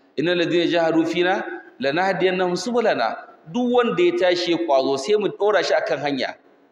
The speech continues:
Ina fata mun fahimci wannan abu. Don haka wannan zai kantar da mu wannan. Sannan wannan hadisi na kantar da mu mene? Fifita buƙatun ɗan adam akan na dabbobi.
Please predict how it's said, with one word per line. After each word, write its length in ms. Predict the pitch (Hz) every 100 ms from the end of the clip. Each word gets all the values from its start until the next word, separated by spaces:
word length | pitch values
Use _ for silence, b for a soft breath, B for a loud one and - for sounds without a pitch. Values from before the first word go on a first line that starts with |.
| _ _ _
Ina 200 | 175 165
fata 260 | 151 151 165
mun 80 | 156
fahimci 200 | 135 143
wannan 160 | 139 127
abu. 140 | 113 104 - B B B -
Don 100 | 165
haka 180 | 185 175
wannan 240 | 175 165
zai 120 | 151 156
kantar 340 | 160 156 165
da 80 | 147
mu 80 | 139
wannan. 160 | 135
Sannan 300 | 131 196 185
wannan 320 | 180 202 196 165
hadisi 240 | 175 185
na 100 | 170
kantar 280 | 156 165 180
da 60 | 165
mu 80 | 160
mene? 440 | 147 143 123 - - _ _ _
Fifita 840 | - 190 214 202 190 170 - 131 - - - - -
buƙatun 520 | 135 151 156 147 185 175
ɗan 140 | 190 185
adam 180 | 190 175
akan 260 | 165 - 147
na 80 | 135
dabbobi. 680 | 123 117 127 117 120 120